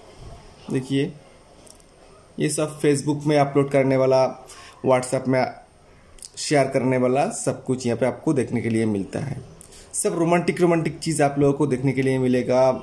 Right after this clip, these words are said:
sad वाला मिलेगा, सबके सब मिलेगा। तो second देखिए status है, यहाँ आप लोग WhatsApp status, Facebook story, सब के सब आपको मिल जाएगा। यहाँ से आप share कर सकते हो दोस्तों के साथ। उसका देखिए प्यार वाला है,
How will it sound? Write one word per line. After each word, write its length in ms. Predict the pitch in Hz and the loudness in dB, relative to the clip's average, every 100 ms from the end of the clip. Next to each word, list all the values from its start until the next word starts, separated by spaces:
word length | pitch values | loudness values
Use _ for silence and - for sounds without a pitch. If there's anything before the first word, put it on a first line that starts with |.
| - - | -10 -16
sad 340 | - - 135 135 | -8 0 2 2
वाला 220 | 127 127 | 2 2
मिलेगा, 400 | 123 127 120 123 107 | 2 2 2 0 0
सबके 440 | - 208 - 190 | -2 -4 -2 -2
सब 200 | 180 160 | -2 -4
मिलेगा। 360 | 135 107 95 90 - - - - - - | -2 0 0 -4 -8 -14 -18 -18 -18 0
तो 60 | 208 | 0
second 500 | - 220 226 247 226 | 2 2 4 4 6
देखिए 360 | 214 202 214 202 | 4 6 6 6
status 680 | - - 143 - 113 - | 2 -2 0 2 0 -2
है, 80 | 107 - - - - - - - - - | -8 -12 -16 -18 -20 -20 -16 -16 -16 -2
यहाँ 240 | 165 202 | 2 4
आप 160 | 185 180 | 4 2
लोग 300 | 190 190 196 196 | 4 6 4 2
WhatsApp 460 | 156 160 - 170 | 2 2 2 -2
status, 600 | 165 - 156 160 160 160 - | -2 -4 0 2 2 0 -6
Facebook 360 | 165 143 143 147 | -4 -2 -2 -4
story, 520 | - - 156 151 156 | -4 -2 0 2 4
सब 400 | 156 - 190 180 - | 2 -2 -4 -2 -2
के 80 | |
सब 240 | 180 - 160 | -2 -2 -2
आपको 260 | 143 - | -4 0
मिल 240 | 151 147 143 | 2 4 4
जाएगा। 280 | 139 131 147 | 4 4 4
यहाँ 240 | 135 131 | 2 0
से 220 | - 156 - | -2 -6 -2
आप 400 | 123 175 - - - - - - | 0 0 -2 -16 -20 -20 -20 -14
share 300 | - 151 135 | -2 2 2
कर 140 | 131 131 | 2 -2
सकते 300 | 135 - 147 | -4 -2 -2
हो 60 | |
दोस्तों 300 | 117 113 - | 0 -2 -6
के 100 | - | -10
साथ। 1400 | - - - - - - - - - - - - - - | -8 -8 -10 -12 -16 -18 -20 -20 -20 -20 -20 -20 -10 0
उसका 320 | - - 254 | 0 0 0
देखिए 240 | 240 240 254 | 0 0 0
प्यार 500 | - 156 131 143 131 | 2 4 6 4 2
वाला 200 | 113 104 | 2 0
है, 200 | 117 | -2